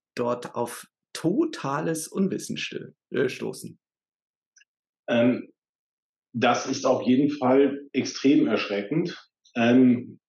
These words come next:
Speaker 2: ich, ja, es ist natürlich ein vielschichtiges Problem. Ähm, man hat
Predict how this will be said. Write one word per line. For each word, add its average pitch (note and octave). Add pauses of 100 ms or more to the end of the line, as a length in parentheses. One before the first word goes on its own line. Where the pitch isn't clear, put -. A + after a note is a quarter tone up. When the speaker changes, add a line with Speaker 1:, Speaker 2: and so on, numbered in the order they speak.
(260)
Speaker 2:
ich, -
ja, A#2 (340)
es B2
ist -
natürlich C3+
ein -
vielschichtiges C3
Problem. A2 (680)
Ähm, B2+
man A#2+
hat C#3+